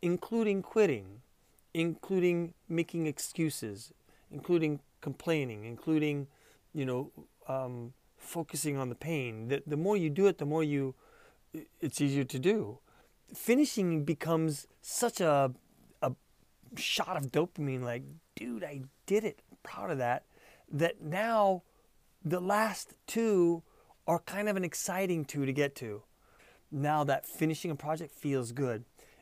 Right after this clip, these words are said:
has manifested in things like reading a book or taking an online course,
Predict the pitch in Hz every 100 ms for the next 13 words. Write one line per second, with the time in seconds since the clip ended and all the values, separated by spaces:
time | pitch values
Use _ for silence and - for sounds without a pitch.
0 | _ - 131 127 139 135 - 123 131 117
1 | 113 131 117 110 113 131 123 117 110 117
2 | 123 - - _ _ _ _ 135 113 107
3 | - _ _ - - - 123 113 120 117
4 | 110 110 - 147 175 - -